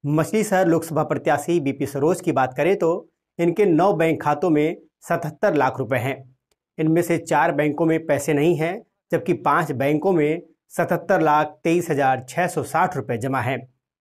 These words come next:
इनकी पत्नी के दो बैंक खातों में कुल उन्यासी लाख आठ हजार नौ सौ छब्बीस रुपये जमा हैं। उनके पास तीन चार पहिया गाड़ियां, एक फॉर्च्यूनर, एक क्वालिस और एक हैरियर है। सरोज दंपति के पास कुल तिरालीस लाख का सोना है।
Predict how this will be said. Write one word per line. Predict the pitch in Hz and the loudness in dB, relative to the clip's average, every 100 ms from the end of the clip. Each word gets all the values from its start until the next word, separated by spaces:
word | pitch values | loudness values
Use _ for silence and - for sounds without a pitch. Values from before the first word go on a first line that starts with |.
| _ _ | _ _
इनकी | 175 175 202 | 0 2 2
पत्नी | 196 190 202 | 0 2 0
के | 208 156 | 2 2
दो | 160 | 2
बैंक | 156 160 160 | 2 2 0
खातों | 147 143 180 | -2 0 2
में | 170 | 2
कुल | 165 165 160 160 - _ _ 156 | 2 2 0 -2 -16 _ _ 0
उन्यासी | 160 170 170 | 2 2 2
लाख | 202 165 170 175 - _ _ - | 4 4 2 -2 -18 _ _ -2
आठ | 151 180 | 0 0
हजार | 160 143 135 135 143 | 0 2 0 -2 -4
नौ | 151 190 | -2 0
सौ | 190 | -2
छब्बीस | 131 - 175 208 - | -4 -4 -4 -2 -2
रुपये | - 117 | -4 -4
जमा | 127 135 | -2 -2
हैं। | 135 - _ _ _ _ 160 | -2 -6 _ _ _ _ -2
उनके | 151 180 | 0 0
पास | 170 151 151 - | 2 2 0 -2
तीन | 180 196 | 0 2
चार | 170 135 | 2 0
पहिया | 135 139 131 | 0 -2 -2
गाड़ियां, | 131 147 160 165 175 - _ _ | 0 2 4 2 -2 -8 _ _
एक | 143 - | -6 -2
फॉर्च्यूनर, | 151 151 170 165 190 - - | 0 0 0 0 0 -6 -6
एक | 135 - | -6 -2
क्वालिस | 143 147 165 160 | 0 0 -2 -2
और | 127 | -6
एक | 127 | -6
हैरियर | - 151 165 170 110 | -6 -2 2 2 0
है। | 117 113 _ _ _ _ _ _ _ _ - | -4 -8 _ _ _ _ _ _ _ _ -2
सरोज | 170 220 175 | 2 4 2
दंपति | 190 175 190 214 | 0 2 0 -2
के | 208 | -4
पास | - 175 190 | 0 0 0
कुल | - 139 | 0 -2
तिरालीस | - 156 156 196 - | 0 2 2 0 0
लाख | 131 - | -2 -2
का | 127 | -6
सोना | 143 139 127 | -4 -2 -2
है। | 135 | -4